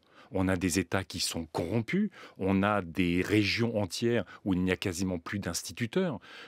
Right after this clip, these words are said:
de, euh, de médecins, de policiers, où c'est un sous-développement organisé, d'où, euh, le fait que les milices, euh, qui sont d'abord des milices de corruption,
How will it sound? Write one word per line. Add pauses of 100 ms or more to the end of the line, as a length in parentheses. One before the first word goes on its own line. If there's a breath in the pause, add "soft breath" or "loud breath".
de,
euh,
de
médecins, (200 loud breath)
de
policiers, (760 soft breath)
où
c'est
un
sous-développement
organisé, (200 loud breath)
d'où, (400 loud breath)
euh,
le
fait
que
les
milices, (160 soft breath)
euh,
qui
sont
d'abord
des
milices
de
corruption,